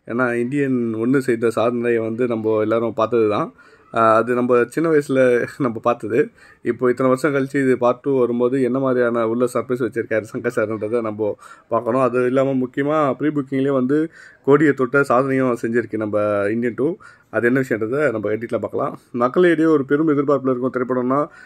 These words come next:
அஹ், இந்தியன் டூ தான் இப்போதைக்கு சொல்லலாம். அஹ், முதல் பாகம் வந்து பெரிய அளவுல வெற்றி பெற்றது. அடுத்-, அடுத்தது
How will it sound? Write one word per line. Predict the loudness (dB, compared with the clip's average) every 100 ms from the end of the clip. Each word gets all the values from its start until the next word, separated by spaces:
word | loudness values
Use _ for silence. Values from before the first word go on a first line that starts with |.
| -8 0
அஹ், | 2
இந்தியன் | 2 2 0
டூ | 2 2
தான் | 2
இப்போதைக்கு | 2 -2 0 0
சொல்லலாம். | 0 -2 0 0 -2 -6
அஹ், | 0 4 4
முதல் | 4 2 2
பாகம் | 2 2
வந்து | 0 0
பெரிய | 0 2
அளவுல | 2 0
வெற்றி | 0 -2
பெற்றது. | -2 0 0
அடுத்-, | -2 -8
அடுத்தது | -10 -4 -2